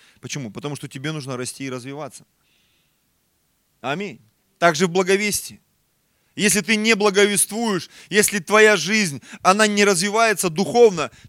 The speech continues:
ты не знаешь, как себя вести и, и ш-, что делать. Мы должны расти, братья и сестры. Я хочу дочитать этот стих, вторую часть прочитать.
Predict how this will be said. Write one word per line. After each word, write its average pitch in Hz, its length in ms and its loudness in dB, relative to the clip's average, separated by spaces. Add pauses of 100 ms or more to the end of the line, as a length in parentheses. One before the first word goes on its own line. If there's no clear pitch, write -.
ты 226 480 6
не 214 120 0
знаешь, 214 440 2
как 226 320 6
себя 196 260 2
вести 202 320 -2
и, 185 540 0
и - 20 -4
ш-, - 240 -6
что 220 280 -2
делать. 180 520 -4 (480)
Мы 208 220 0
должны 202 400 6
расти, 220 500 0
братья 170 320 0
и 110 40 -10
сестры. - 380 -18 (520)
Я 196 100 0
хочу 196 220 -4
дочитать 175 400 -4
этот 135 180 -8
стих, - 320 -12 (640)
вторую 170 280 2
часть 160 220 0
прочитать. - 480 -16